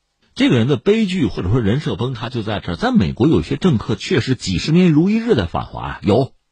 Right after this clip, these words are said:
不管怎么说，那帮人还算是表里如一啊。这位啊，那就是个投机分子而已。可是我们要说，他这样做有他迫不得已的一面。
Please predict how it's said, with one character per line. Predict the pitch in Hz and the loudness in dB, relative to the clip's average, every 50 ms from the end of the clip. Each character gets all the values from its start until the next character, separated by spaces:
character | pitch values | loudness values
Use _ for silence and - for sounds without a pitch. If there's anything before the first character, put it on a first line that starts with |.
| _ _ _ _ _ _ _ _ | _ _ _ _ _ _ _ _
不 | 233 226 | -2 0
管 | 156 151 143 131 | 0 0 0 0
怎 | 110 92 | 0 0
么 | 92 - | 2 2
说， | 113 131 | 2 2
那 | 151 135 | 2 0
帮 | - 123 | 0 0
人 | 135 131 | 0 0
还 | 127 127 | 0 0
算 | 127 - 127 | 0 -2 -2
是 | 101 | -2
表 | - - 98 113 | -2 0 0 0
里 | 139 101 | 0 -2
如 | 73 67 76 87 104 | -4 -6 -6 -8 -6
一 | 113 120 127 101 | -6 -4 -4 -6
啊。 | - - - _ _ | -6 -8 -16 _ _
这 | - 233 247 190 104 85 | 0 0 2 2 0 0
位 | 82 82 69 | 0 -2 -4
啊， | 62 - - - _ _ _ _ _ _ _ _ | -6 -10 -14 -20 _ _ _ _ _ _ _ _
那 | - 226 | -6 -2
就 | - 180 | -2 -2
是 | - | 0
个 | - - | 0 -2
投 | - - 104 92 | 0 2 2 2
机 | 92 98 | 4 4
分 | - 90 76 | 4 2 2
子 | 69 - 50 50 - | 0 -6 -14 -18 -18
而 | - - - | -18 -20 -20
已。 | - - _ _ _ _ _ _ _ | -20 -20 _ _ _ _ _ _ _
可 | - - 156 | -4 -2 0
是 | 180 | 0
我 | 160 110 | 0 0
们 | 87 98 107 | 0 2 2
要 | 104 95 | 2 2
说， | - 131 131 - - - _ _ | 2 0 0 0 -4 -14 _ _
他 | - - 165 165 160 | -4 -2 0 0 0
这 | - 156 | 0 2
样 | 131 110 | 0 2
做 | 101 101 90 | 2 2 2
有 | 80 73 | 2 0
他 | 71 - 80 | -2 -4 -6
迫 | - _ - - 185 131 | -8 _ -4 0 0 0
不 | - - 87 | 0 0 -4
得 | - - - - 101 139 | -6 -2 0 2 2 2
已 | 151 110 76 55 - | 2 0 -2 -4 -4
的 | - 65 | -4 -4
一 | 65 69 76 73 | -4 -4 -4 -6
面。 | 73 65 - - | -8 -10 -14 -18